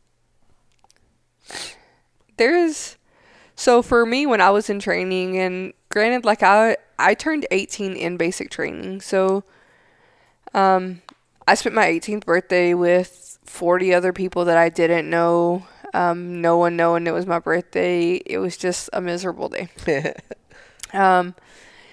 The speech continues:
Speaker 1: and then when I got to tech training where I was learning my job,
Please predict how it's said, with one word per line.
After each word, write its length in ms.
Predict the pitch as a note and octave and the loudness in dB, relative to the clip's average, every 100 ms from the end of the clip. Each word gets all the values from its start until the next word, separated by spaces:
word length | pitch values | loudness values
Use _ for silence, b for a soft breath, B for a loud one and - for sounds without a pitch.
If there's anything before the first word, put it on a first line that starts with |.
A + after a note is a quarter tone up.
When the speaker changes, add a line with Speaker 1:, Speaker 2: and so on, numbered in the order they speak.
| b - | b -4
Speaker 1:
and 320 | - G3 F#3+ | 0 2 2
then 680 | F#3+ F#3+ F#3 F#3 F#3 F3+ F3+ _ _ _ _ _ _ _ _ _ _ _ _ _ _ _ _ _ _ _ _ _ _ _ _ _ _ _ _ _ _ _ _ _ _ _ | 2 4 4 2 0 -4 -12 _ _ _ _ _ _ _ _ _ _ _ _ _ _ _ _ _ _ _ _ _ _ _ _ _ _ _ _ _ _ _ _ _ _ _
when 160 | G#3 F#3 | 0 2
I 120 | F#3+ | 4
got 200 | G#3 - | 2 2
to 420 | C#4 A3 G#3 F#3+ - _ | 0 2 0 -4 -16 _
tech 280 | - F#3 - | -2 -2 -2
training 560 | - F3 F3+ F3+ F3+ F3+ | -4 -4 -2 -4 -4 2
where 120 | E3 | 4
I 60 | |
was 180 | E3+ F3 | 4 2
learning 500 | E3+ E3+ F3 F3+ F#3 | 0 0 0 -2 -2
my 200 | F3 F3 | 0 0
job, 800 | E3+ F3+ E3 E3 D#3+ E3 E3+ | 0 4 6 8 8 6 2